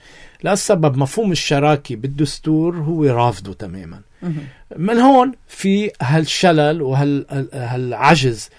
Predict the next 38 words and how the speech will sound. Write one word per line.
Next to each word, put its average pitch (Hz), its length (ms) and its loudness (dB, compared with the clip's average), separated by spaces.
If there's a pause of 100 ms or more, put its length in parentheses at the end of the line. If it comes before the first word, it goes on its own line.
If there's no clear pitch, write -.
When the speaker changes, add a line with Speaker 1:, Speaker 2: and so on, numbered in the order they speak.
(260)
Speaker 1:
باستمرار 120 680 -4
الأمور، 98 480 -12 (380)
لأنه 202 380 2
مفهوم 233 600 2
لبنان، 165 460 2
نشأ 208 340 2
لبنان 139 540 -4
على 160 280 -4
مفهوم 160 380 -2
الشراكة. 117 600 -4
إجا 233 180 2
عم 220 120 4
Speaker 2:
شراكة. 202 140 2
Speaker 1:
بيقول 214 140 -4
لك: 208 160 -6
"أنا 202 200 0
هاي 208 80 2
الشراكة 185 520 -2
ما 175 120 -4
بقى 160 180 -4
محترمة. 120 460 -8
Speaker 2:
أنا 175 100 -2
عندي 151 220 -4
أمر 147 260 -4
واقع. 135 400 -2
Speaker 1:
أنا 220 120 6
عندي 190 440 2
شيء 170 300 0
تاني 156 300 4
بدي 113 400 -6
مشي 127 440 -8
العالم 107 600 -8
فيه." 120 240 -14 (300)
يا - 120 -12
هو 202 100 4
هيك 214 200 4
عمل 190 220 2
بالعراق. 214 580 0